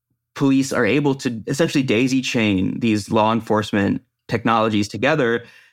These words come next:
to cast suspicion on people. So I think that's the real problem that this is pointing to here. And, you know,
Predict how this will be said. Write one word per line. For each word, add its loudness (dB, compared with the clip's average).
to 0
cast 0
suspicion -2
on -2
people. -10
So 2
I 2
think 2
that's -2
the 2
real 0
problem 0
that 0
this -4
is -4
pointing -2
to 0
here. 0
And, 4
you 2
know, 0